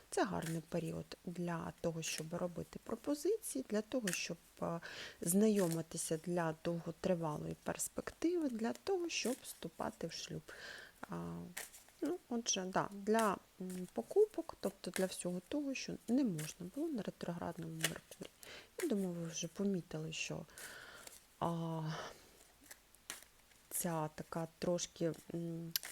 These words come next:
заторможеність в комунікаціях, в справах, яку викликає ретро Меркурій, вона вже відійшла на задній план. Ну, і отже, життя починає знову, е,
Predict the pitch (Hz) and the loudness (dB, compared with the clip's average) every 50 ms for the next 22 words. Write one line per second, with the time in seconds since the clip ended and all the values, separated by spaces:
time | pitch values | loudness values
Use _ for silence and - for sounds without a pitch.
0 | - - 240 - - - - - - 165 170 - - 185 180 180 175 170 170 170 | -10 -12 -16 -18 -18 -20 -8 -4 -2 0 0 2 4 4 4 4 4 2 2 2
1 | 170 170 165 165 175 - - - - - - - - - - - - - 185 175 | 2 2 2 0 -2 -6 -12 -14 -12 -12 -12 -14 -18 -16 -14 -12 -2 0 0 2
2 | 165 160 170 226 269 262 214 185 170 165 - - - - - - - - 165 165 | 2 2 2 2 4 4 2 2 2 0 -2 -4 -6 -6 -8 -8 -6 -4 -4 -4
3 | 160 160 - 165 160 - - 170 170 170 175 175 190 208 - - 311 330 349 - | -4 -2 -4 -4 -4 -2 -2 -2 0 0 0 -2 -2 -4 -2 0 0 0 2 2
4 | - - - 226 208 - - - - - - - - 294 311 285 220 - - 226 | 0 2 2 2 0 0 -2 -4 -4 -2 0 0 0 2 0 -2 -2 -2 -2 -4
5 | 202 - - 190 185 190 - - 185 180 - - 175 175 175 175 170 165 - - | -2 -2 -2 -2 0 -2 -2 -2 -4 -2 0 2 2 2 2 2 0 -2 -4 -6
6 | - 175 170 175 175 175 - - - 190 170 165 170 - - - - - - - | -6 -4 -4 -4 -4 -6 -6 -6 -4 -4 -2 -2 -4 -6 -10 -12 -12 -12 -14 -12
7 | - - - 190 185 170 160 165 - 165 160 170 165 170 175 175 - - - 170 | -10 -4 -2 0 0 0 0 0 0 0 0 0 -2 -2 0 0 0 -2 -4 -6
8 | - - 170 170 - - 180 196 - - 269 269 - - 339 370 392 392 392 - | -6 -4 -4 -2 0 0 0 -2 -2 -4 -6 -6 0 0 2 2 2 2 0 -2
9 | - - - - - - - - - 349 370 381 370 285 214 214 240 240 - - | -2 -4 -4 -8 -14 -16 -18 -6 -2 0 2 2 2 2 2 2 0 0 0 0
10 | 190 175 180 - - - - - - - - - - - - - - - - - | 0 0 -2 -4 -10 -18 -20 -20 -20 -20 -20 -20 -20 -20 -20 -20 -20 -20 -6 -4
11 | - - - - 160 - 175 165 175 180 - - - 226 214 226 226 220 226 220 | -4 -4 -4 -8 -8 -4 -2 0 0 -2 -2 0 2 4 4 4 2 0 -2 -4
12 | - - 180 170 - - 185 175 175 175 180 180 175 170 165 - - 180 180 180 | -4 -2 -2 0 0 0 0 2 2 2 2 2 0 0 -2 -4 -4 -2 -2 -2
13 | 170 165 165 - - - - | -2 -2 -4 -6 -8 -8 -6